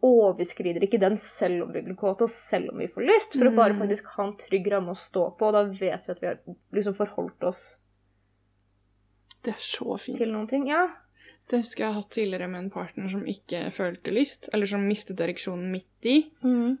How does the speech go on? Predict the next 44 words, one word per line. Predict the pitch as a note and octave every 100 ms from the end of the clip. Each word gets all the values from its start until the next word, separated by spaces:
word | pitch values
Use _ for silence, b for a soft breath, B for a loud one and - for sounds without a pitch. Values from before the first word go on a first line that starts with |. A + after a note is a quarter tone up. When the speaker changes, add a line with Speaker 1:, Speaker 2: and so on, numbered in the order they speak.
| -
Speaker 2:
Var | G3+
nettopp | G#3 G3 G3 F#3+
det |
da | F#3 F#3
at | G3
vi |
hadde | F#3+ G#3 F#3 F#3 F3+
dager | F3 F3 F#3 F#3
hvor | F#3
vi | F3+
avtalte | D#3+ E3 - F3+ E3+ F3
at | F3+ -
«jeg | A#3 A#3
skal | - A#3
gjøre | G#3+
bare | A3 G#3+ G3+
dette | A3 - _ F3+ F#3
og | -
dette», | G3+ - _ - D#4+ G#4+ C4
Speaker 1:
Mm. | A3 G#3+ -
Speaker 2:
og | B3
så | C#4 C#4+
skal | - - G#3+ G3 F3+
det | G3
ikke | -
være | B4+
noen | F#4+ -
forventninger, | D4 C4 C4 B3+ C4 B3+ B -
og |
vi | C4
skal | C4 - - - - G#3 E3+ E3+
ikke | G3+ A3
ende | A3 F#3+
i |
sex, | G3 D#4+ E4 -
og | B3
det | C#4+
tror | C#4 B3+
jeg |
for | A#3+
den | B3 A#3
personen | A3 A#3 G#3+
her | G#3+
bare | G#3+ A3 A3